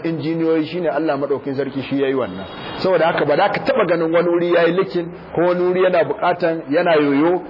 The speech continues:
ana buƙatan sai an gyara shi ko ana buƙatan a kawo masa ɗauki ba. Allah ya ce in baka gani ba a kallo na farko, su marji'il basara karratain,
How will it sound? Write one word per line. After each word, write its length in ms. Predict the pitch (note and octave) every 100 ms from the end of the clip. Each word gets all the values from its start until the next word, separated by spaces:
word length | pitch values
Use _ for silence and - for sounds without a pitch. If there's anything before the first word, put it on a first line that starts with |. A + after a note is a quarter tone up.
| - D#3+
ana 180 | E3
buƙatan 420 | C3+ - D#3+ E3 C#3+
sai 260 | E3 D#3+ E3
an 60 |
gyara 320 | D#3+ E3+ D3+
shi 140 | C3+ E3 D#3+ -
ko 80 | E3+
ana 160 | E3 D#3+
buƙatan 500 | C#3 C3 D#3+ E3+ D#3 -
a 80 | B2+
kawo 160 | D#3 D3
masa 220 | D3 D3
ɗauki 320 | B2+ A2+ A#2 G2+
ba. 100 | F#2+ - - - -
Allah 200 | A#3 A3
ya 60 | G#3+
ce 120 | G#3
in 160 | A3+
baka 180 | A#3+ F3
gani 240 | E3 F#3+ G3
ba 100 | G3
a 60 | D#3
kallo 240 | D#3+ D#3+ D#3+
na 100 | D3+
farko, 420 | D#3+ D3+ D#3+ D3+ - -
su 180 | - D#3+
marji'il 500 | E3 D#3+ E3+ C4+ G#3
basara 340 | F#3 G#3 F#3 -
karratain, 580 | D3+ D3 C#3+ E3+ B2